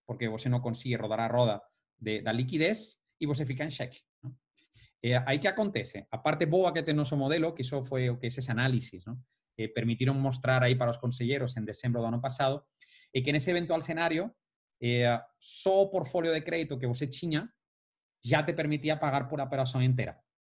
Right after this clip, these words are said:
tá? Então, você o que faz é você, eh, usa todo o cash flow que retorna da carteira de crédito para pagar a operação, e aí o que você origina é o aumento de receita. Então, a gente, em, o dia doze ou treze de março, eh, criou um comitê,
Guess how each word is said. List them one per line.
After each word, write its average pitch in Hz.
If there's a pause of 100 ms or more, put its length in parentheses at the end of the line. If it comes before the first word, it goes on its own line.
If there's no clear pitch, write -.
(120)
tá? 107 (440)
Então, 131
você 135
o 147
que 156
faz 165
é 143
você, 131 (240)
eh, 117
usa 160
todo 139
o 135
cash 143
flow 131
que 143
retorna 160
da 135
carteira 135
de 147
crédito 151
para 131
pagar 131
a 131
operação, 139 (500)
e 139
aí 165
o 190
que 196
você 185
origina 190
é 143
o 156
aumento 160
de 165
receita. 160
Então, 127
a 147
gente, 185 (120)
em, 120 (140)
o 123
dia 143 (400)
doze 151
ou 117
treze 139
de 139
março, 135 (720)
eh, 113 (160)
criou 147
um 147
comitê, 131